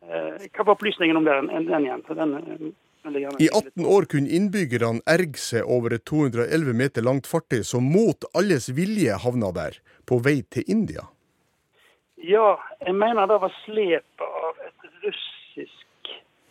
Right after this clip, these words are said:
Speaker 1: eh, militærfartøy.
Speaker 2: Ja.
Speaker 1: Som sik-, det skulle sikkert på, eh, til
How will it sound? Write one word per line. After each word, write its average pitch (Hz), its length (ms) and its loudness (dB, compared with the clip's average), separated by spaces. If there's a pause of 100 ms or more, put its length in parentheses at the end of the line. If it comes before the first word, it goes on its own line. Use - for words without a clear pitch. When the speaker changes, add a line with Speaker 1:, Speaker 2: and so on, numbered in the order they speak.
(520)
Speaker 1:
eh, 147 380 0
militærfartøy. 170 1120 2
Speaker 2:
Ja. 110 240 4 (1900)
Speaker 1:
Som 170 720 2
sik-, 196 280 -4
det 185 120 0
skulle 190 200 -4
sikkert - 460 -2
på, 156 140 6 (200)
eh, 160 180 -6
til 156 380 2